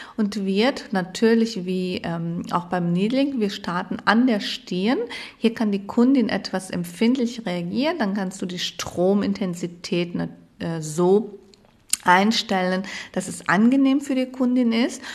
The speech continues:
Und in zügigen, aber nicht so schnellen, äh, Bewegungen trägst du über Gesicht, Hals und Dekolleté das Hyaluron in kreisenden Bewegungen auf.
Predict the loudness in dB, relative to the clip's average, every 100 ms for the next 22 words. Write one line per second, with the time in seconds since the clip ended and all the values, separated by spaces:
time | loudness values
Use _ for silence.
0 | -14 -2 -2 -2 0 2 2 -2 -10 -8
1 | 0 2 4 2 2 0 0 2 4 6
2 | 4 2 -6 -4 -4 -2 0 2 4 4
3 | 4 2 0 -2 -2 -4 -2 -2 -2 0
4 | 2 4 2 0 -8 -14 -20 _ -8 0
5 | 2 2 -4 -2 0 2 0 0 2 2
6 | 0 2 -2 -2 -6 -4 -2 -2 -2 -4
7 | -2 -4 -4 -4 -4 0 0 2 -2 -4
8 | -4 -2 0 -4 -2 2 4 4 2 -4
9 | 0 2 2 0 -2 -2 -4 -4 -6 -4
10 | -6 -6 -8 -10 -12 -14 -20